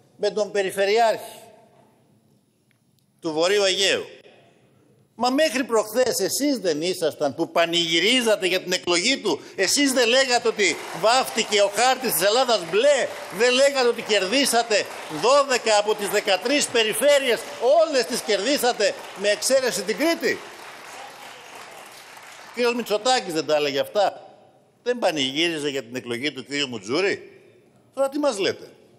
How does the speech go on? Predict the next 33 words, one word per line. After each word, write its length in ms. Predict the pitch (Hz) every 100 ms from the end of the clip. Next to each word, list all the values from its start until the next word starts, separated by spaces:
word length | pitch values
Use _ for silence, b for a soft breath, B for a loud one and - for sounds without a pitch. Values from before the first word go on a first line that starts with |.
| _ _ _ _ _ _ _ _ _ _ _ _ -
Τώρα 200 | 226 208
αυτός 320 | - 170 -
είναι 100 | 170
το 80 | 147
πρόβλημα, 440 | 139 180 220 185
ο 40 | 135
δικός 260 | 131 170
σας 160 | 147 123
άνθρωπος; 640 | 131 175 196 202 - - - - _ - _ _ _ _ _ _ _ _
Θα 120 | -
αναλάβει 460 | 160 147 143 139 127
λοιπόν 260 | 117 127 123
κανείς 300 | 123 131 -
την 140 | 120
ευθύνη 400 | 110 - 139 127
για 120 | 113
αυτές 260 | 110 139 123
τις 180 | 117 139
άθλιες 420 | 139 127 127 120
εικόνες; 540 | 120 175 139 87 - _ _ _ _ _ _ _ _ _ _ _ _ b b b
Και 120 | b 196
ειλικρινά, 600 | 202 185 214 254 247 156
εγώ 240 | 175 196
θεωρώ 240 | 196 220
ότι 180 | 240 220
αυτή 220 | 170 -
η 120 | 247 202
εικόνα 600 | - 226 220 156 127 127 - - - _ _ -
δεν 160 | 233
σας 260 | 240 240 -
τιμά 340 | 208 185 156
σήμερα 380 | 120 - 101 127
εδώ. 240 | 80 76